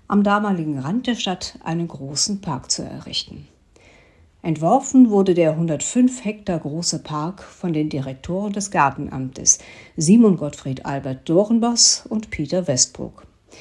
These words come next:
Der erste Spatenstich erfolgte neunzehnhundertdreiundzwanzig. Nach langer Bauzeit wurde der Park dreizehn Jahre später endlich der Öffentlichkeit übergeben. Heute hat der Sauderpark viele besondere Orte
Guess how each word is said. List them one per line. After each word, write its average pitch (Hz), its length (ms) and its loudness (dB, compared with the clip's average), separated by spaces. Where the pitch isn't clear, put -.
Der 151 120 0
erste 151 360 0
Spatenstich 220 960 -4
erfolgte 175 480 -2
neunzehnhundertdreiundzwanzig. 160 1400 -4
Nach 185 160 -4
langer 254 260 8
Bauzeit 175 600 4
wurde 170 220 -2
der 147 160 -2
Park 202 400 2
dreizehn 208 500 4
Jahre 165 360 4
später 160 500 0
endlich 214 460 0
der 202 160 -2
Öffentlichkeit 135 720 -6
übergeben. 135 640 -10
Heute 254 300 8
hat 247 140 6
der 202 120 10
Sauderpark 170 680 0
viele 254 380 4
besondere 156 560 2
Orte 170 480 0